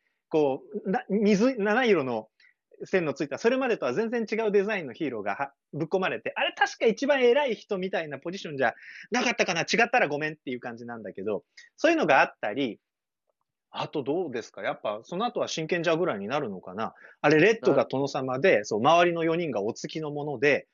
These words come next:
Speaker 1: 殿様と侍四人だったの。だから侍戦隊だったんだけど、主人公は侍じゃな-、あ、レッドは侍じゃなくて殿様だったし、話が進んでいくとどうやら影武者だったっていうことがわかるっていう、なんかすごい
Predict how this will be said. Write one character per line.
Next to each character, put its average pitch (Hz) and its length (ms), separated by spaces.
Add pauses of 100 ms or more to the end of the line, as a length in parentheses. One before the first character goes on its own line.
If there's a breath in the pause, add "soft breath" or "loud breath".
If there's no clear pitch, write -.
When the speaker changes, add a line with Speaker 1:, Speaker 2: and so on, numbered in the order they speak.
(160)
Speaker 1:
殿 294 260
様 302 280
と 302 160
侍 190 420
四 180 120
人 180 140
だ 104 80
っ - 60
た 101 60
の。 95 100
だ 113 60
か 127 80
ら - 60
侍 285 440
戦 320 180
隊 165 140
だ 113 100
っ - 60
た 135 100
ん - 20
だ 135 140
け 110 120
ど、 123 220 (180)
主 240 100
人 330 120
公 220 80
は - 60
侍 233 340
じ 277 40
ゃ 233 60
な-、 196 140
あ、 180 80
レ 277 100
ッ 330 60
ド 196 80
は 139 40
侍 196 360
じ 277 100
ゃ 247 40
な 233 60
く - 60
て - 80
殿 247 240
様 277 220
だ 277 80
っ 277 100
た 127 100
し、 135 240 (240 soft breath)
話 320 360
が 269 100
進 214 240
ん 208 40
で 208 80
い - 20
く 208 80
と 208 100
ど 294 140
う 302 60
や 220 60
ら 147 80
影 185 220
武 262 80
者 262 100
だ 262 100
っ 247 60
た 185 100
っ - 40
て 165 80
い 147 40
う 135 40
こ - 100
と 160 80
が 131 100
わ 156 140
か 214 120
る 170 60
っ - 20
て - 100
い 123 40
う、 127 40
な 151 80
ん - 20
か 165 60
す - 220
ご 285 100
い 151 140